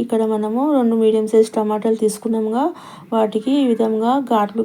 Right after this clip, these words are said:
పెట్టుకొని సైడ్కు ఉంచండి. ఈ విధంగా అంతవరకు ఇ-, ఇక్కడ మనము ఈ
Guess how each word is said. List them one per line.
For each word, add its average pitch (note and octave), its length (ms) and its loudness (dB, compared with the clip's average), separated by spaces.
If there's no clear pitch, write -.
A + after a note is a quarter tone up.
పెట్టుకొని A#3 500 0
సైడ్కు A3+ 420 4
ఉంచండి. A3 520 0
ఈ A3+ 100 0
విధంగా A3 380 0
అంతవరకు A3+ 500 2
ఇ-, - 100 -2
ఇక్కడ A3 160 -2
మనము A3 240 -2
ఈ - 20 2